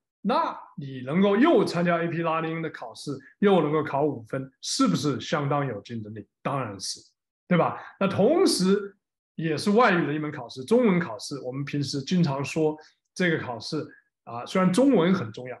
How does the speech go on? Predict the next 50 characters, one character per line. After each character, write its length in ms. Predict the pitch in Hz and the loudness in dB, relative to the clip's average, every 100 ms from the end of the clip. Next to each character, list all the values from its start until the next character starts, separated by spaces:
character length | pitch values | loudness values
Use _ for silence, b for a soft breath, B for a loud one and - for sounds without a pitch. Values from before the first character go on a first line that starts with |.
| _ | _
对 80 | - | -6
吧？ 160 | 131 135 | -4 -2
现 180 | 175 | 0
在 80 | 156 | 2
年 160 | 143 151 | 2 2
轻 100 | 165 | 2
人 120 | 160 | 0
学 180 | - 151 | 0 -2
中 240 | 165 226 | 2 4
文， 180 | 190 135 135 B - | 4 0 -6 B -6
将 180 | 170 | -2
来 120 | 165 147 | 0 -2
职 220 | 143 175 | -6 -8
场 260 | 143 120 113 | -8 -12 -8
上 200 | 165 131 B B _ | -6 -6 B B _
这 200 | - 139 | -12 -8
个 300 | 127 120 120 - _ _ - | -6 -8 -8 -14 _ _ -10
肯 220 | 127 123 | -4 2
定 120 | 226 | 4
是 180 | 175 208 | 4 2
有 200 | 139 107 - | 0 -2 -8
各 180 | - 277 | 0 2
个 240 | 165 131 | 2 0
方 180 | - 156 | 0 0
面 160 | 160 147 | 2 0
的 60 | |
这 140 | 117 131 | -2 -6
个 320 | 117 110 113 | -6 -10 -14
很， 320 | - 123 117 113 | -12 -10 -10 -12
很 440 | - 120 117 117 _ | -8 -6 -6 -10 _
独 200 | 131 143 | -6 -4
特 220 | 151 202 | 0 2
的 120 | 165 | 2
机 240 | - 160 185 | -2 0 2
会， 160 | 185 - B B B B | 2 0 B B B B
啊， 220 | 117 120 131 | -12 -10 -6
那 80 | 139 | -4
中 220 | 196 196 | 2 4
文 180 | 170 160 | 4 0
好 320 | - 120 - | -4 -6 -6
的 80 | 139 | -8
学 140 | 139 | -6
生， 220 | 131 139 139 | -6 -8 -4
中 180 | 170 165 | -2 -2
文 60 | |
好 200 | 151 - | -4 -10
的 80 | 123 | -14
年 160 | 123 117 | -14 -10
轻 140 | 131 | -8
人 140 | 110 | -10